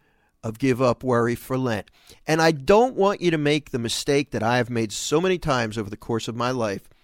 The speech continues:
and that's to think that if a prayer is short, it's not effective. Some of the most effective prayers that we can pray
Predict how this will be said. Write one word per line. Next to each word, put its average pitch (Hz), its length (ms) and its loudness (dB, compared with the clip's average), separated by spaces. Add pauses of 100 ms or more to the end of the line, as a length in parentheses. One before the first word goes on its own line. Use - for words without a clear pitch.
(440)
and 131 160 0
that's 165 280 0
to - 100 -2
think - 460 0
that 110 280 -2 (200)
if 120 160 -2
a 110 60 -4
prayer 160 380 2
is 170 80 2
short, 113 460 -4 (500)
it's - 200 -6
not 98 180 -4
effective. - 600 -12 (560)
Some - 160 -8
of 127 40 -2
the 147 60 2
most 143 280 0
effective 131 600 -4
prayers 107 360 0
that - 120 -12
we 117 140 -4
can 127 180 -12
pray 110 480 0